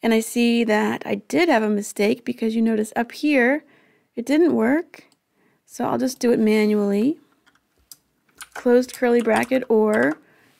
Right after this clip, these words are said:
open curly bracket. And you'll see that it didn't work at the end of my concept. So let me highlight it again.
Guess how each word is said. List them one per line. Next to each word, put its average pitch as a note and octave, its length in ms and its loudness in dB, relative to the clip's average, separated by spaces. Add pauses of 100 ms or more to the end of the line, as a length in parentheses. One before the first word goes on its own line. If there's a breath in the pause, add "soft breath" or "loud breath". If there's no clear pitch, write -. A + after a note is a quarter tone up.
(120 soft breath)
open B3+ 340 0
curly A3+ 320 0
bracket. A3 580 -4 (300 soft breath)
And A#3+ 100 0
you'll C4 100 4
see C#4+ 200 -2
that C4+ 140 4
it B3 160 0
didn't E4 360 2
work A#3+ 400 0
at - 160 -14
the - 220 -8
end A3+ 280 0
of G#3 180 -8
my G3 120 -2
concept. - 580 -8
So - 140 -12
let A#3 120 -2
me C#4 100 4
highlight A#3 380 0
it G#3+ 100 -4
again. G#3 300 -4